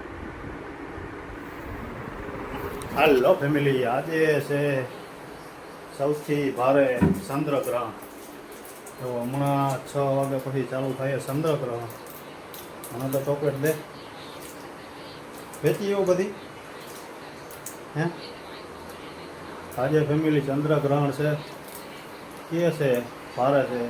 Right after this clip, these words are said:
ચાલો આપણે જઈએ હવે બારે.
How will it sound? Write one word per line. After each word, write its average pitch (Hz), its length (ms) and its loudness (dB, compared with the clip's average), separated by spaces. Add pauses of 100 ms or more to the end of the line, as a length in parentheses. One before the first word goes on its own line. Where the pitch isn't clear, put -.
(1400)
ચાલો 139 240 4
આપણે 143 340 2
જઈએ 143 320 6
હવે 135 140 4 (120)
બારે. 139 300 6